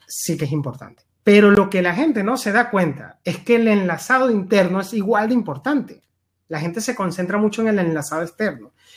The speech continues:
y se pone allí a pensar que hay que estar comprando enlaces como loco. No, no, no, no. Primero empieza por tu propio enlace. Si tú haces un análisis de tu web y, claro, aquí sí que habría que utilizar alguna herramienta tipo Screaming Frog o, o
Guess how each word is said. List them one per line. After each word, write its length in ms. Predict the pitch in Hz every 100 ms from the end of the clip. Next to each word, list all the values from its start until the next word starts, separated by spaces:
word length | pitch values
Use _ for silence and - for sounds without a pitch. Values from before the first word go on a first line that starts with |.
| _
y 80 | 180
se 160 | 175 165
pone 240 | 180 202
allí 240 | 214 220
a 160 | 220 214
pensar 400 | 196 175 196 214
que 80 | 202
hay 80 | 185
que 80 |
estar 180 | 185 185
comprando 360 | 190 190 190 185
enlaces 320 | 185 180 -
como 240 | - 156
loco. 240 | 165 175 139
No, 160 | 151
no, 160 | 151 147
no, 120 | 139
no. 200 | 127 123 _ _ _ _ _ _ _
Primero 280 | - 190 240
empieza 360 | 269 254 254 262
por 160 | 208
tu 160 | 196 165
propio 260 | 180 180 190
enlace. 400 | 165 127 - - _ _ _ _ _ _ _
Si 240 | - 180
tú 160 | 196 214
haces 220 | 220 240
un 160 | 233 233
análisis 420 | 214 185 185 190
de 120 | 190
tu 120 | 175
web 240 | 147 131 120 _ _ _ _ _ _ _ _ _ _ _ _ _ _ _ _
y, 840 | 180 160 151 151 143 139 127 - _
claro, 280 | - 143 117
aquí 160 | 113 147
sí 100 | 156
que 80 | 175
habría 240 | 165 170
que 60 | 165
utilizar 360 | 151 143 139
alguna 220 | 139 156
herramienta 420 | 156 135 135 120 123
tipo 240 | - 123
Screaming 380 | - 139 135 147
Frog 340 | 147 151 151 131
o, 40 |
o 680 | 120 117 - 123 113 -